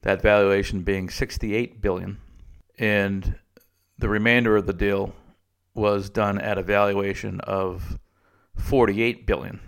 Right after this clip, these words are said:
so approximately a thirty percent haircut. So SoftBank's gonna have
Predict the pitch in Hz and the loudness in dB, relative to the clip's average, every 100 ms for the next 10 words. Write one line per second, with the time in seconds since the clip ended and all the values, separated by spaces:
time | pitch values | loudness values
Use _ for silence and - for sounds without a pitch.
0 | - - - 107 104 - 107 104 98 98 | -20 -20 -6 -4 0 2 2 2 -6 -6
1 | 101 90 107 101 101 107 98 98 101 - | -6 -2 -2 -2 -6 -8 -8 -6 -6 -6
2 | - - _ - - 120 110 - 117 104 | -10 -12 _ -14 -2 4 4 4 0 0
3 | - 98 98 101 98 92 | -6 -6 -2 0 0 -2